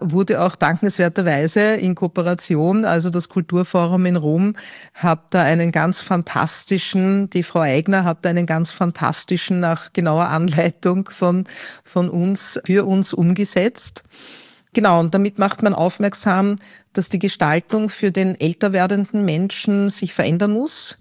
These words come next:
Das nennt man auch critical oder speculative Design. Es geht nicht darum, dass es wirklich so ausschauen muss, weil natürlich kann ich mich nicht hinsetzen, wenn da ein Hochbeet vor mir ist, statt dem Sessel. Es geht einfach darum, dass man die Dinge anders gestalten muss, dass sie besser angenommen werden.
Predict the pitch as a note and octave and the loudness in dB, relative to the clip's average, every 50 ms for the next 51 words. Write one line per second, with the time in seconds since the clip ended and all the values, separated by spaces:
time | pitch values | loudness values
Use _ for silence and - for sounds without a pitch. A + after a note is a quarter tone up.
0 | _ _ F#3 F#3 F3 - - - - F3 E3 F3 E3 G3+ G3 F3+ E3+ F3 E3 - | _ _ 0 0 0 -2 -6 -2 0 0 0 0 0 0 0 2 0 0 -2 -4
1 | - G3+ F#3+ - G3 - G3 F3+ F3 E3+ E3 E3+ E3+ - - - - - - F#3+ | -6 -6 -4 -4 -2 -2 0 0 0 0 0 0 -2 -2 -4 -4 -4 -2 -2 -2
2 | F#3+ F#3+ - - G3+ F#3+ - - G#3 F#3+ - F3+ D3+ D#3+ F#3 G#3 G3 F#3 - E3 | -2 -2 -2 -4 -6 -6 -4 -6 -6 -2 0 0 0 2 0 0 -2 -2 -4 -6
3 | E3 D#3+ F#3 - - - F3+ F#3 E3+ - E3+ - - - - - F3 F3 - G3 | -2 -2 -4 -6 -2 -2 -2 -2 -2 -4 -8 -8 -10 -12 -6 -4 -4 -2 -2 -4
4 | F3 - - D3+ B2+ D3+ - - F#3+ F#3 G3 G#3 - - D#3+ D#3+ D#3+ D#3 - E3 | -6 -2 0 0 0 0 -2 -2 -2 0 0 -2 0 0 0 0 0 0 0 -2
5 | E3 D#3+ - - D3+ C#3 D#3+ D#3 - D#3 D#3 D3+ D#3 D3 - - D#3+ E3+ F#3 - | -2 -2 -4 -4 -2 -2 0 -2 -2 -2 -2 0 -2 -4 -2 -2 -2 0 2 0
6 | E3+ E3 - - - F3+ E3 D#3 D#3 D#3+ D#3+ D#3 - - - - - - _ _ | 0 0 -2 -4 -4 -2 0 0 0 0 -2 -2 -6 -16 -20 -20 -20 -20 _ _
7 | - D#3 D3 D#3 D3+ C#3+ D#3 F3 - - - F#3 F#3+ F3+ - - E3+ E3+ E3+ F#3 | -2 0 2 2 2 2 0 -2 -4 -2 -2 0 0 0 -2 -2 0 2 2 2
8 | F#3 F3+ F3+ G3 A3 - - - - E3 D#3+ - F#3 F3+ - - D#3 D#3+ - - | 2 0 0 -2 -2 -4 -4 -2 -2 -2 0 0 -2 -2 0 0 0 0 0 0
9 | A3 A#3+ - - - - - - - _ _ _ _ _ _ - F#3+ - - A3 | -2 -2 -2 -8 -16 -18 -18 -20 -20 _ _ _ _ _ _ -6 -6 -2 0 2
10 | A3 A3 A3 G#3 A#3+ G#3 - - G#3+ A3 A3 A3 G#3+ - - _ G#3+ F#3+ - G3+ | 2 2 2 2 -2 -2 0 2 2 4 4 2 0 -2 -2 _ -2 0 2 2
11 | F#3+ G3+ F3+ - F#3+ F#3+ G3 - - D#3+ E3+ F#3+ F3+ - - F3+ - - D3 D3 | 2 2 0 0 2 2 2 2 2 0 0 0 -2 -2 -4 -6 0 0 0 0
12 | E3 - - F3+ F3+ F3 - - F3+ E3+ - F3+ - - D#3+ - - - - A#2+ | 2 0 0 0 0 0 -2 -4 -6 -2 -2 -4 -2 -2 -4 -4 -4 -4 -4 -4
13 | C#3+ D3 D3 D3+ C#3+ D3+ D3+ D#3 D#3 D3 D3 D3+ D#3+ E3 D#3 | -4 -4 -4 -4 -2 -4 -4 -4 -4 -4 -6 -4 -4 -6 -6